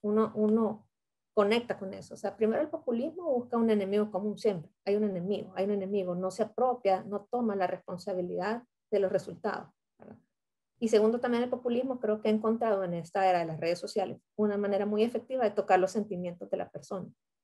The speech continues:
¿verdad? Ya si se fijan, la gente vota castigo, vota por odio, no vota objetivamente, no ve plataformas, es decir, hay una tendencia,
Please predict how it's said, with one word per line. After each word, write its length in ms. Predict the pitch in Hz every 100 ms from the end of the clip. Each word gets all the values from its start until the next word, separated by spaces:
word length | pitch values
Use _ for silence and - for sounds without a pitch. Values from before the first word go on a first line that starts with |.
| _ _ -
¿verdad? 260 | 202 180
Ya 120 | 196
si 120 | 190 226
se 120 | 185
fijan, 340 | 247 262 254
la 80 | 185
gente 420 | 185 196 254 262 _ _ _ _ _ -
vota 360 | 214 214 277
castigo, 760 | 196 - - 254 247 233 240 - -
vota 460 | 202 214 247 247
por 160 | 190 202
odio, 500 | 240 233 214 262 - _ _ _ _ -
no 420 | 214 214 214 214
vota 300 | 202 220 240
objetivamente, 920 | 269 233 240 202 196 233 247 247 220
no 300 | 208 202 190
ve 160 | 190 214
plataformas, 880 | 262 254 208 190 226 226 202 185 185
es 80 | 190
decir, 240 | 185 220
hay 120 | 202
una 200 | 208 220
tendencia, 760 | 226 214 190 214 233 254 214